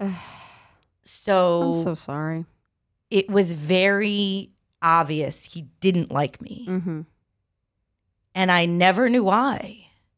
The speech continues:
Speaker 2: I never asked. I can speculate because there was no bonding the first five years of my life, right?
Speaker 1: Right.
Speaker 2: I think that's very important. And so my sister was born here, born with him,
Speaker 1: Mm-hmm.
Speaker 2: right? And so he was used to her since birth.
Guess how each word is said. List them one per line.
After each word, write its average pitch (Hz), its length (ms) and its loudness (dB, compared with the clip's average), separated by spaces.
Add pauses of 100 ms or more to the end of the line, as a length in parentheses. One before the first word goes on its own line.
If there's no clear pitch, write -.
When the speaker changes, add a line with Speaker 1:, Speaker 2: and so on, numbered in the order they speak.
(200)
Speaker 2:
I 226 80 0
never 339 160 4
asked. 190 540 2 (340)
I 277 120 6
can 277 200 -2
speculate 262 680 4
because 208 680 2 (360)
there 220 220 4
was 233 180 0
no 269 140 4
bonding 185 560 2
the 156 60 2
first - 520 0
five 170 320 4
years 170 260 2
of 165 60 0
my 135 160 4
life, 131 340 0
right? 156 360 4
Speaker 1:
Right. 170 320 -2 (500)
Speaker 2:
I 202 80 2
think 208 160 2
that's 196 180 0
very 180 260 4
important. 151 540 -4 (600)
And 196 120 0
so 208 120 4
my 202 140 4
sister 220 280 -2
was 196 140 2
born 254 320 2
here, 170 460 0 (380)
born 226 240 2
with 202 140 2
him, 156 500 0
Speaker 1:
Mm-hmm. 190 260 -2
Speaker 2:
right? 180 360 4
And 185 160 0
so 175 440 2
he 175 180 -2
was 165 260 -2
used 190 200 -2
to 185 80 2
her 170 140 2
since 170 260 -6
birth. - 400 -4